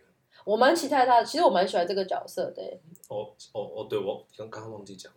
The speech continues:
Speaker 2: 跟你讲，我超讨厌他。
Speaker 1: 为什么？
Speaker 2: 我觉得
Speaker 1: 你讨厌他什么？
Speaker 2: 我觉得他，我觉得他在，
Speaker 1: 很酷欸。
Speaker 2: 我觉得他在那个昨天黑豹二里面，觉得他，他的，他的表演好，好想扁他。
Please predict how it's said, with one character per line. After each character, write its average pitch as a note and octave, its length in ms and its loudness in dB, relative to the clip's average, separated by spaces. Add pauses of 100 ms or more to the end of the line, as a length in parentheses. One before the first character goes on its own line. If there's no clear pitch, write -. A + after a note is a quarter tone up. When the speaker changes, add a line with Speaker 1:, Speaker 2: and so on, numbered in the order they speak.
Speaker 2:
跟 F#2+ 120 -18
你 F#2+ 40 -16
讲， F2 60 -16
我 D#2+ 60 -18
超 - 180 -14
讨 - 140 -20
厌 - 120 -20
他。 - 80 -20 (540)
Speaker 1:
为 E4+ 120 2
什 - 60 -2
么？ D#3+ 320 -4
Speaker 2:
我 G#3+ 100 -6
觉 G#3 60 -8
得 - 0 -
Speaker 1:
你 - 0 -
讨 A#3 80 4
厌 A3+ 80 4
他 D4 140 0
什 D4+ 80 -4
么？ - 260 -6
Speaker 2:
我 A2+ 80 -6
觉 B2+ 220 2
得 C#3+ 60 4
他， D3 180 0
我 A#2 80 -6
觉 C3 80 0
得 C3+ 80 4
他 C#3+ 100 2
在， - 120 0
Speaker 1:
很 - 20 0
酷 B3+ 60 4
欸。 - 40 4
Speaker 2:
我 F#3+ 40 6
觉 D3+ 80 6
得 C#3+ 60 6
他 D#3 100 6
在 D#3 200 4
那 D3+ 120 4
个 B2+ 260 4
昨 A2+ 180 -4
天 B2 220 0
黑 B2+ 120 -2
豹 B2 160 4
二 A#2+ 160 4
里 F#2 160 -6
面， F#2+ 220 -8
觉 F#2 120 -14
得 G2 120 -4 (240)
他， G#2+ 100 -12
他 G#2 40 -8
的， G2+ 120 -12
他 G#2+ 140 -8
的 G#2 100 -4
表 F2+ 180 -10
演 F2 100 -10
好， D#2 300 -18 (500)
好 G2 80 -12
想 F#2+ 140 -12
扁 F2+ 220 -16
他。 D#2+ 80 -20